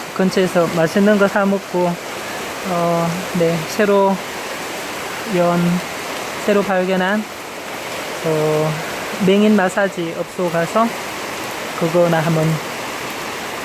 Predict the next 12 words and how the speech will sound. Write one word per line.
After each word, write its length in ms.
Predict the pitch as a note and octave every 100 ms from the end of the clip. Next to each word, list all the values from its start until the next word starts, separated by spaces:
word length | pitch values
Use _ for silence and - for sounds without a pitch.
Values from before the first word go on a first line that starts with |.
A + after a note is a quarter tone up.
| F3+
마사지나 520 | E3 G#3 G3 F#3+ E3
받고, 480 | - E3+ - D#3+ D3 - -
그게 180 | F#3 F#3+
전부 420 | A3 G3+ F#3 F3
다인 480 | F3 E3+ F#3 G#3+ A3+ - - - - - -
상황 320 | F#3+ E3+ E3+ E3+ F3 - -
정도입니다. 1400 | E3 D#3+ G3 A3 - - - - - - - D3+ D3+ D3 D3 - - - - - - - - - - - - - -
아, 320 | E3+ E3 E3 E3 - - - - - - - - - - - - - - - - - - - - - - - - - - - - - - - - - - - - - - - - -
겨울 360 | B3+ C#4+ C4+ A#3+
시즌에 760 | - B3 A3+ G#3+ F#3+ G3 F3+ D#3+ - - -
춥진 320 | D4 - D4+
않아요. 500 | B3 A3+ D#3+ B2+